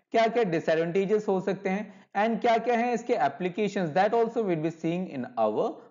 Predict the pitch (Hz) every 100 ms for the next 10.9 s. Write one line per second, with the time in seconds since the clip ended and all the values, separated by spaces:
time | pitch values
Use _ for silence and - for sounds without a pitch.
0 | _ - 131 123 95 95 - 101 - _
1 | - 139 143 185 165 151 269 302 302 262
2 | 262 180 170 - 139 135 170 196 113 143
3 | 202 202 - 208 175 170 175 165 151 143
4 | 170 185 196 214 160 180 180 202 185 185
5 | 170 160 160 180 165 165 156 135 135 190
6 | 185 151 139 117 - - - 147 156 151
7 | 208 247 233 233 202 170 170 143 143 196
8 | 226 202 202 202 185 185 190 196 196 135
9 | 165 147 117 127 180 202 254 233 196 190
10 | 190 147 156 156 170 151 147 123